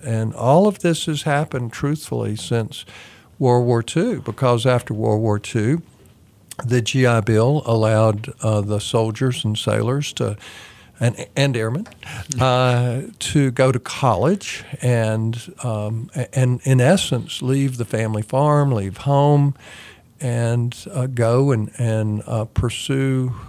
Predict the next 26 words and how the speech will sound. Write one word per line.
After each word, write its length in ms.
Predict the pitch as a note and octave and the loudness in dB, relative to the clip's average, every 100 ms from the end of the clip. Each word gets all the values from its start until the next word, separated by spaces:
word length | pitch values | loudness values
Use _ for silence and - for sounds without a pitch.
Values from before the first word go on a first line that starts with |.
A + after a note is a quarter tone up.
| - C#3 | -18 -8
um, 460 | A2+ G#2 G#2+ G2+ - _ _ - | -6 -4 -6 -10 -14 _ _ -4
dreams 420 | C3+ C#3+ D3 C3 | 0 2 0 -2
that 220 | C3 - | -8 -4
were 140 | C3+ C3+ | -2 0
not 260 | C3 C3+ | 0 0
opportunities, 1080 | B2+ - A#2 C#3 C3+ B2 A2+ G#2+ G#2+ - - - | -2 -4 -6 -4 -4 -4 -6 -8 -10 -14 -12 -6
uh, 200 | A2+ G#2+ | -4 -4
before. 720 | A2+ - E3 G3+ - G#2+ - | -8 -6 -4 -4 -6 -8 -6
And 220 | A2+ A2 | -4 -4
so 580 | - A2+ A#2 A2+ G#2+ G#2 - | -4 -2 -2 -4 -8 -12 -14
the, 200 | A#2+ A2+ - - - - | -8 -8 -10 -20 -14 -6
you 120 | D3+ | -4
know, 220 | F#2 G#2+ | -4 -8
as 100 | A2 | -10
far 340 | - B2+ B2+ | 0 2 4
as 220 | A2 G#2+ - - _ - | 2 -4 -12 -20 _ -6
family 360 | C#3 B2 G#2+ | -2 -2 -4
values 640 | G#2 G#2 B2 G3 D3 G2+ - | -8 -6 -4 -4 -6 -8 -10
go, 440 | - F#2+ G2 G#2 | -8 -8 -8 -8
and, 220 | A2 G#2+ - | -6 -8 -8
and, 440 | G#2+ G#2 G2+ A2 - - - - - - _ D3+ | -6 -4 -4 -6 -10 -18 -20 -20 -20 -20 _ -6
uh, 360 | A#2 G#2+ G#2+ - - - | -4 -4 -6 -10 -20 -8
life 640 | A#2 A2+ B2+ C3+ - - - - - | -2 0 0 0 -6 -20 -20 -20 -8
has 340 | G2 G#2+ A2 | -6 -6 -8
changed 680 | - C3 A#2 G#2+ G#2+ - - | -8 -6 -6 -6 -10 -14 -16
significantly. 1000 | - A#2+ A2 A#2+ - A#2+ - - G#2 G#2 | -10 -8 -4 -4 -6 -12 -12 -10 -10 -10